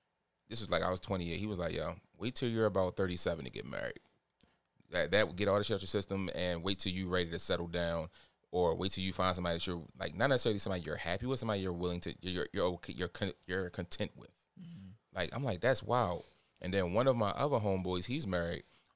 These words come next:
Speaker 1: I was talking to him, like, I'm like, "I want, I just, I just spent this birthday with him," and shit was like, "Yo," you know what I mean? His wife was there, all that shit.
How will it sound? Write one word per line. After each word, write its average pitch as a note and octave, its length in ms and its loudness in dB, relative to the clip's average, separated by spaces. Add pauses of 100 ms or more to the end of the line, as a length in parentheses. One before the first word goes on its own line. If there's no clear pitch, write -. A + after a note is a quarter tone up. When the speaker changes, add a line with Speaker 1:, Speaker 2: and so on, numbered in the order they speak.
(100)
Speaker 1:
I G#2 40 -2
was B2 120 -2
talking G2 260 2
to G#2+ 60 -2
him, B2+ 280 2
like, F#2+ 200 -4
I'm C3 160 -4
like, C3 120 -2
"I - 40 -2
want, E3 200 -2
I D3+ 120 -2
just, - 280 -4
I D3 40 -2
just A#2 120 -2
spent A#2+ 180 -4
this G2 120 -8
birthday B2 340 2
with C3 200 0
him," C3 80 -2
and B2+ 100 -4
shit - 100 -6
was - 80 -8
like, C3+ 160 0
"Yo," D3 380 2
you - 60 -4
know A#2 60 2
what B2+ 40 4
I - 20 2
mean? B2 360 0
His G#2 200 -4
wife A#2 200 2
was A#2+ 100 -6
there, A#2+ 180 2
all B2 140 2
that A#2+ 120 2
shit. C3 220 -2